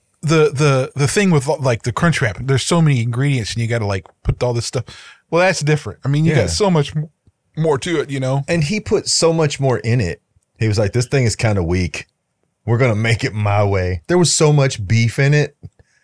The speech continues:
Speaker 2: I'm like, "There was, like, a third of a cow in that Crunch Wrap Supreme." And I was
Speaker 1: Dude,
Speaker 2: like, "I am
Speaker 1: I know.
Speaker 2: all over it."
Speaker 1: Let, let's, let's, we'll, we'll, we're gonna have to have, like, a, I don't know. We have to get some money, like, real money, and have our own, like, uh,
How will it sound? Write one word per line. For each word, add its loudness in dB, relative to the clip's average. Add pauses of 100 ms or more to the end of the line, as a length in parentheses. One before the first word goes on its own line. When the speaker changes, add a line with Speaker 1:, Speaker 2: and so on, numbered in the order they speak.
(400)
Speaker 2:
I'm 0
like, 0
"There 0
was, -4
like, 0
a 2
third 2
of 2
a 0
cow 2
in 0
that -4
Crunch 0
Wrap 0
Supreme." 0
And 0
I 4
was 2
Speaker 1:
Dude, 0
Speaker 2:
like, 0
"I 0
am -2
Speaker 1:
I -4
know. 0 (160)
Speaker 2:
all 2 (180)
over 0
it." 0
Speaker 1:
Let, -2
let's, -2
let's, -2 (140)
we'll, -6 (280)
we'll, -6
we're -8
gonna 2
have -2
to -4
have, -2
like, -4
a, -6 (920)
I -12
don't -4
know. -6 (120)
We -6
have -6
to -6
get -2
some 0
money, 0
like, -4
real 0
money, -2
and -2
have -2
our -2
own, -2
like, -6 (1200)
uh, -4